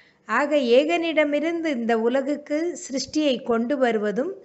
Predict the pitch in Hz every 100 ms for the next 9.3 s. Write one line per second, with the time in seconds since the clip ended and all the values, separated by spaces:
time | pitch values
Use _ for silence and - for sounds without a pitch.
0 | - - - - 330 381 359 339 302 311
1 | - 381 370 339 294 302 349 359 330 277
2 | 254 262 262 269 269 330 294 262 285 320
3 | 294 233 247 269 269 254 254 285 294 262
4 | 240 247 247 233 233 240 190 247 359 -
5 | 262 311 - 320 254 247 269 330 - _
6 | - 277 262 254 220 254 254 196 - 180
7 | 175 - _ - 349 302 254 285 359 269
8 | 269 294 392 370 285 - 262 240 226 220
9 | 202 196 190